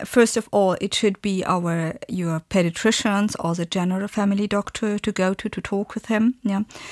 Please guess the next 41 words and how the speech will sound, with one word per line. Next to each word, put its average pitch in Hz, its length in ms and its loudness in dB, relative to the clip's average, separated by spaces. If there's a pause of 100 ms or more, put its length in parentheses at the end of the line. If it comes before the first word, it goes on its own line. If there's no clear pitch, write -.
(340)
to 214 140 0
seek - 260 0
for 175 160 0
help, 175 240 2
to 180 100 -6
see 185 360 -2 (100)
what 180 240 -2
kind 170 240 0
of 156 140 -6
help 170 280 -6
you 175 60 -2
need. 196 320 0 (140)
He, 190 200 -2
they 175 180 2
can 175 200 -2
help 170 320 -2
you 170 80 -2
to 170 140 -8
go 160 320 0
to 143 240 -4
a 165 40 -2
psycho-, 170 500 -2 (420)
whether 170 240 4
to - 140 -6
go 160 220 0
to - 200 -6
a - 20 -4
psychotherapist 180 880 0
or 160 140 0
it 170 100 -4
would 180 140 -6
already 170 360 -2
make 165 220 0
sense 170 300 -2
to - 100 -8
come 170 280 -2
to - 180 -8
our 180 200 2
unit. 226 440 2
They 185 100 -2
can, 175 240 -2